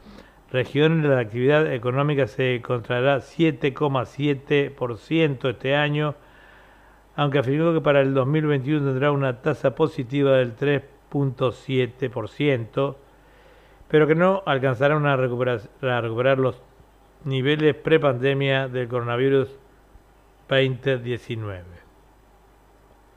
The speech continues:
Serie de Netflix con el, el testimonio de Francisco. La plataforma de streaming anunció una nueva serie de documental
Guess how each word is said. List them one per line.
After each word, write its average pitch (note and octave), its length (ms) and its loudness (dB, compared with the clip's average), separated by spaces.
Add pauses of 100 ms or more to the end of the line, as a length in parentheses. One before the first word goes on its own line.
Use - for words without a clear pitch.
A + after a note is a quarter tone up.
(1160)
Serie A#3 520 8
de F3 120 6
Netflix F3+ 800 2
con D#3+ 240 4
el, D3 340 4
el C#3 300 4
testimonio E3 720 4
de C#3+ 340 4
Francisco. E3 960 0 (600)
La B2+ 140 0
plataforma B2+ 600 0
de C3 140 6
streaming D3+ 400 0
anunció C#3 520 2
una C3+ 200 2
nueva C#3 600 4
serie C#3 600 2
de A#2+ 520 -2
documental B2 840 0